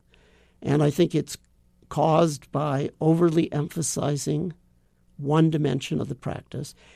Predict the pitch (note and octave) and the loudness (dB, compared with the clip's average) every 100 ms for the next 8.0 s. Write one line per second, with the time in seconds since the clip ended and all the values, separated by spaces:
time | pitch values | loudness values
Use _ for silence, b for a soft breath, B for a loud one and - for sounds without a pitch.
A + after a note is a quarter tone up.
0 | b - D#3 D#3+ - E3+ F3 E3+ - - | b 2 2 2 0 4 6 4 0 -16
1 | - D#3 D#3 D3+ E3 D#3 E3+ D#3+ E3 b | -8 -2 0 2 2 4 6 6 2 b
2 | b b b b - C#3 - F3+ - F#3 | b b b b -4 -2 2 2 4 2
3 | F3+ F#3 F3+ - D3 D3 C#3+ C#3+ - - | 4 4 0 -4 -2 2 4 2 -2 -12
4 | _ C#3 C3+ C3+ B2+ - - _ F3 E3+ | _ -6 -4 -4 -4 -4 -8 _ 2 2
5 | - D#3 - E3+ - E3 D3+ C#3+ C#3 - | 0 -6 0 0 0 0 2 2 2 -2
6 | _ - - - E3+ - A2 - _ _ | _ -12 -6 -2 -2 -4 -12 -14 _ _
7 | _ _ _ _ - C#3+ D3+ D3 C#3+ D3 | _ _ _ _ -4 2 4 4 2 0